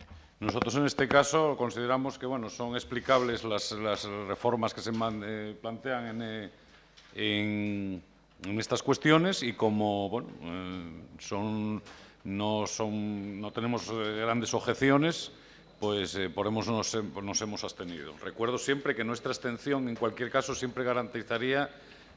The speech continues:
eh, el, la, la aprobación de las, de las ordenanzas.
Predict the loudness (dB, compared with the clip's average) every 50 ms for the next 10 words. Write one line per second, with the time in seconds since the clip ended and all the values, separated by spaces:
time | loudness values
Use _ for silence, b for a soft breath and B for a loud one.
0 | -12 -6 -4 -2 -2 -2 0 -2 -2 -2 -2 -2 -2 -4 -4 -4 -6 -8 -10 -12
1 | -18 -20 -20 -20 -20 -20 -20 -20 -20 -12 -8 -6 -6 -2 0 0 0 2 2 2
2 | 2 2 2 2 2 2 2 2 2 2 0 2 2 2 4 4 6 6 6 6
3 | 4 2 0 -4 -8 -10 -8 -6 -4 -2 -2 0 0 0 0 0 2 2 2 2
4 | 2 -2 -8 -10 -10 -12